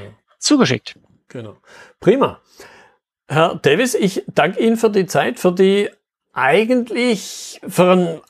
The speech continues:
Speaker 2: altes Thema, aber immer wieder neue Impulse, immer wieder spannende Impulse. Deshalb danke für Ihre Zeit.
Speaker 1: Ich hab zu danken und hoffe, dass jeder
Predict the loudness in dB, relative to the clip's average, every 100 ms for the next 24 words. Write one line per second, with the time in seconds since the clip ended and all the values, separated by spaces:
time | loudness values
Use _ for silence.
0 | _ 0 2 2 2 0 0 -4 -4 -2
1 | -4 -4 -6 -4 -2 0 2 4 4 4
2 | 2 2 2 2 2 -2 -2 -2 -2 -2
3 | -2 0 0 -2 -4 -4 -2 -2 -2 -2
4 | -2 -2 -2 -2 0 0 -2 -6 -6 -2
5 | 0 -2 -2 -2 -2 -2 -6 -8 _ _
6 | _ _ _ _ _ -20 -20 _ -2 -2
7 | 0 -4 -2 0 0 2 4 4 2 0
8 | 0 0 -2 -2 -2 -2 0 0 0